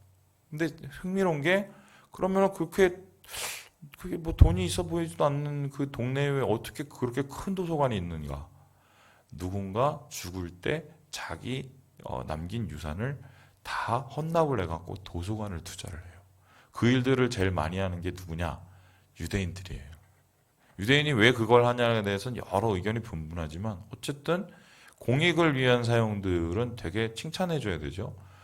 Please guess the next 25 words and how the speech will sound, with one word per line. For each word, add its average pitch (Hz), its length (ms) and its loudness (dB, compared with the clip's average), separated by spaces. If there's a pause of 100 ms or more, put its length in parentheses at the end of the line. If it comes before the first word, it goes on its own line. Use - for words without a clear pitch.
(220)
뿐만 190 260 12
아니라 156 240 10
거기서 143 340 8
끝나는 139 340 0
게 113 80 4
아니라 87 480 2 (720)
거기에 160 280 6
가면은 143 440 6
조그만한 175 440 2
애들 139 280 2
데리고 123 580 -2
책을 135 380 -4
가르치고 113 640 -6
책에 143 320 -6
대한 120 240 -2
사용을 120 360 0
뭐 110 200 -2
얘기해주고 104 720 -2 (200)
청소하고 175 580 2
이러신 107 380 0
분들이 82 360 -8
있는데요. 76 480 -6 (540)
그분들이 139 420 0
다 117 140 2
누구시냐? 95 680 -2